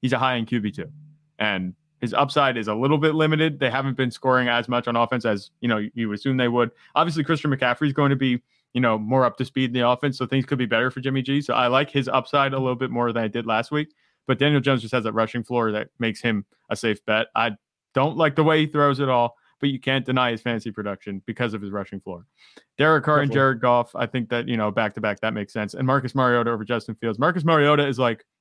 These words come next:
Speaker 1: Justin Fields, but without the risk. <laughs> You know, Justin
Speaker 2: It,
Speaker 1: Fields,
Speaker 2: it's
Speaker 1: he
Speaker 2: only
Speaker 1: had
Speaker 2: because of the matchups for me. Like, I would have put Justin Fields higher.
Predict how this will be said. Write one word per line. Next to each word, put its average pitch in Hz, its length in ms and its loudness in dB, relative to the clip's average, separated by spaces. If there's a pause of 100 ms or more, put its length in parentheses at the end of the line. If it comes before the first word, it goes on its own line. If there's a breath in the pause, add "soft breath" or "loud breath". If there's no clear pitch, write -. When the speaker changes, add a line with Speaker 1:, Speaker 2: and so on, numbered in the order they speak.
(120)
Speaker 1:
Justin 143 280 0
Fields, 131 420 -2 (480)
but 123 240 2 (260)
without 123 460 0 (320)
the 120 140 -4
risk. 110 520 -2 (260)
<laughs> 131 80 -8 (240)
You 196 100 4
know, 170 260 2 (300 loud breath)
Justin 165 300 2
Speaker 2:
It, 240 40 0
Speaker 1:
Fields, 170 120 6
Speaker 2:
it's 139 80 0
Speaker 1:
he - 80 6
Speaker 2:
only 247 80 4
Speaker 1:
had 202 60 -2
Speaker 2:
because 202 260 4
of 156 80 -4
the 165 60 6
matchups 143 460 0
for 123 100 -2
me. 110 280 -6
Like, 156 160 2
I 151 160 2
would 190 160 4
have 180 160 2
put 165 160 4
Justin 151 320 2
Fields 139 240 2
higher. 120 340 0